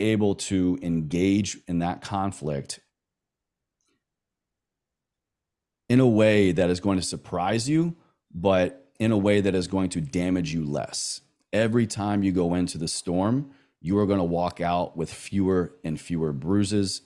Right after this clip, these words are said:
fewer and fewer scars, more specifically,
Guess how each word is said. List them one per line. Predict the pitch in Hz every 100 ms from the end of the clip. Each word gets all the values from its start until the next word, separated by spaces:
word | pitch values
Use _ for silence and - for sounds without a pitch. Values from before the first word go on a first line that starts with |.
| _ _ _
fewer | - 95 90 85
and | 80
fewer | - 82 71
scars, | 67 - 98 90 92 90 87 - _ _ _ _ _
more | 87 87
specifically, | - 87 - 139 123 92 85 73